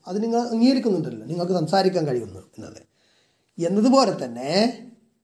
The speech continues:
ഒരു സത്യമാണ് എന്ത്? ആകാശഭൂമികളിലുള്ള റബ്ബിനെ, റബ്ബ് അവൻ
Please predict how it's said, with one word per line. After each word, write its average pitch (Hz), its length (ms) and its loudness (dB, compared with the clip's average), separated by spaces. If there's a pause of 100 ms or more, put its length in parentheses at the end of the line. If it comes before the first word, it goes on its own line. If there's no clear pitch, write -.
(600)
ഒരു 190 140 -4
സത്യമാണ് 208 760 2 (380)
എന്ത്? 165 220 -4 (1300)
ആകാശഭൂമികളിലുള്ള 180 1160 2 (420)
റബ്ബിനെ, 147 500 0 (1300)
റബ്ബ് 185 280 4 (2000)
അവൻ 247 220 2